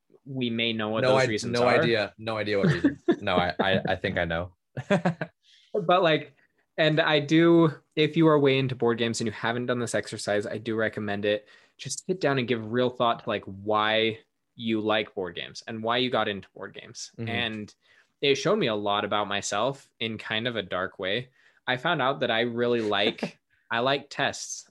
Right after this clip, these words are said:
Speaker 1: and I like a level playing field where I can prove myself, prove to myself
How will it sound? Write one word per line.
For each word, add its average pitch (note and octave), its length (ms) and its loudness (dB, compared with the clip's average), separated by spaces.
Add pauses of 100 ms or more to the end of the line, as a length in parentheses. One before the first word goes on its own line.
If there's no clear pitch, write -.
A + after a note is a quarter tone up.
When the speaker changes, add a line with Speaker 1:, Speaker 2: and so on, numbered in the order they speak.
(120)
Speaker 1:
and A2 440 -4 (1120)
I B2 140 0
like C3 260 0
a B2+ 40 0
level A2 320 0
playing G#2+ 340 -4
field G#2 340 -2
where G2+ 140 0
I G2 140 0
can G2 180 -12
prove G#2+ 460 -6
myself, G2 720 -6 (1800)
prove E3 220 2
to E3 120 0
myself G#2 560 -6